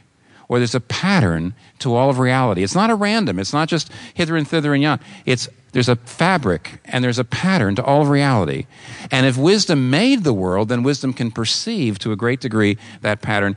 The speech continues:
and live in accordance with it and live therefore wisely. See? So, for example, we all know that there is a fabric, there's a pattern to the physical reality. So, for example,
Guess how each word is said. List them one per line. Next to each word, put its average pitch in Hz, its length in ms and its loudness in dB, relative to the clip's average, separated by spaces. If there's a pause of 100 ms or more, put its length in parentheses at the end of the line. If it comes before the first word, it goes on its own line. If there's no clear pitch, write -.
(140)
and 104 140 -2
live 110 140 2
in 110 60 0
accordance 127 460 -2
with 87 160 -2
it 98 100 -2
and 95 180 -2
live 104 200 2
therefore 117 380 2
wisely. 170 800 0
See? 220 360 4 (840)
So, 123 500 4
for - 180 0
example, 120 540 0 (1160)
we 120 140 0
all 175 200 6
know 107 380 2 (1000)
that 123 180 0
there 131 120 2
is 143 160 0
a 131 120 2
fabric, 143 720 -2 (520)
there's 117 140 -4
a 113 60 -4
pattern 127 640 -2 (1040)
to 151 100 -4
the 147 60 0
physical 165 420 0
reality. 165 480 2
So, 127 200 0
for 139 140 -2
example, 131 540 0